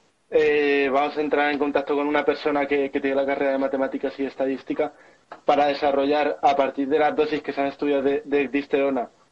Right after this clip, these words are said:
miligramo por masa muscular, es decir, lo que ha explicado Carlos, cuántos kilogramos ganas con cada miligramo o cuántos miligramos hacen falta para ganar un kilogramo,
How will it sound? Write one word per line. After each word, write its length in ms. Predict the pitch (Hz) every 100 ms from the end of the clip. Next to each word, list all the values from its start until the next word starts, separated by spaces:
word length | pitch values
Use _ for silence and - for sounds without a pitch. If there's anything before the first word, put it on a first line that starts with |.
| -
miligramo 760 | 139 135 135 139 143 143 120 - _ _ _ _ _
por 580 | 151 147 143 139 131 127
masa 280 | 131 139
muscular, 520 | 147 139 - 139 156 160
es 100 | 156
decir, 260 | 135 139 135
lo 140 | 123
que 80 | 127
ha 60 | 127
explicado 360 | 135 139 135
Carlos, 380 | 147 135 127 - _ _ _ _
cuántos 320 | 156 147 151
kilogramos 800 | 165 151 143 143 143 143 139 -
ganas 380 | - 143 151 127
con 240 | - 127 127
cada 240 | 139 143
miligramo 640 | 147 143 139 147 165 175 - _ _ _ _ _ _ - -
o 160 | 143 135
cuántos 300 | 147 143 151
miligramos 400 | 143 143 143 147
hacen 220 | 139 143
falta 220 | 156 143
para 180 | 135 127
ganar 180 | 123 135
un 80 | 135
kilogramo, 560 | 147 139 139 147 156